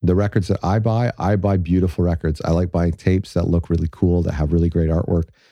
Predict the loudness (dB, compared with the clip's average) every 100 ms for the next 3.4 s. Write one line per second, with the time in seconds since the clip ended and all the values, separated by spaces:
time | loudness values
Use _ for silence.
0 | _ 0 0 2 0 0 0 0 2 2
1 | 0 -2 _ _ _ _ 0 0 -2 _
2 | _ _ _ -2 0 -2 -2 -2 -2 0
3 | 0 2 0